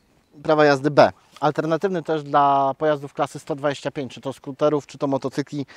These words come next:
Jeżeli uważacie, że taki skuter sto dwadzieścia pięć bądź motocykl sto dwadzieścia pięć jest dla was za mały, to jest rozwiązanie. Możecie tu spokojnie schować sobie na, do pracy marynarkę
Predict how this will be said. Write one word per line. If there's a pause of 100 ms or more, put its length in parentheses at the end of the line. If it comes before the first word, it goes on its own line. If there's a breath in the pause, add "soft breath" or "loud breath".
(140 loud breath)
Jeżeli
uważacie,
że
taki
skuter
sto
dwadzieścia
pięć
bądź
motocykl
sto
dwadzieścia
pięć
jest (540 loud breath)
dla
was
za
mały, (640 loud breath)
to
jest
rozwiązanie. (160)
Możecie
tu
spokojnie
schować
sobie
na,
do
pracy
marynarkę